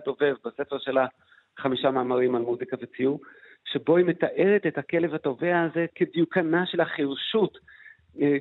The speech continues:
גויה נעשה חירש, והוא מאבד את הקשר עם העולם, וכל הזמן הוא שומע את העולם כמו מבעד לאיזה בריכה או מים או, או חלון,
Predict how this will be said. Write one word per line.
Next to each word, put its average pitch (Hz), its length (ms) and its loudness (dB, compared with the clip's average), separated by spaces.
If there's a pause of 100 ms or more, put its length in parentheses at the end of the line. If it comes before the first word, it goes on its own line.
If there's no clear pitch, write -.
גויה 175 280 4
נעשה 160 340 0
חירש, 160 480 -2 (600)
והוא 147 100 0
מאבד 160 640 2
את 165 140 -2
הקשר 170 340 -4
עם 156 120 -2
העולם, 143 420 0
וכל 170 240 -4
הזמן 233 120 0
הוא 196 100 -2
שומע 165 320 -2
את 170 120 -4
העולם 156 260 0
כמו 147 240 -6
מבעד 147 520 0
לאיזה 139 380 4 (120)
בריכה 135 460 4
או 135 120 0
מים 147 460 0
או, 117 220 0 (300)
או 123 120 4
חלון, 143 440 2